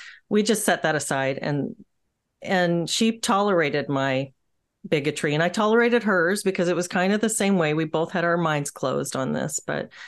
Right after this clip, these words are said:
but I definitely had one way of thinking about things for a long time, and I didn't take a lot of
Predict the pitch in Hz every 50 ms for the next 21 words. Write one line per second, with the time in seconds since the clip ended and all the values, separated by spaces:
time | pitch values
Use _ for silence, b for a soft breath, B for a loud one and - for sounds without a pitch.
0 | B B B B B B B B _ _ 180 165 175 180 180 196 190 185 - 165
1 | 160 160 156 151 143 139 143 143 143 143 135 131 131 127 127 - - 135 131 131
2 | 135 143 135 127 123 - - - - - 131 - - - 131 135 135 139 147 147
3 | 143 143 139 - - 147 135 135 135 135 135 135 - 175 175 - - - 185 170
4 | - 165 151 147 143 143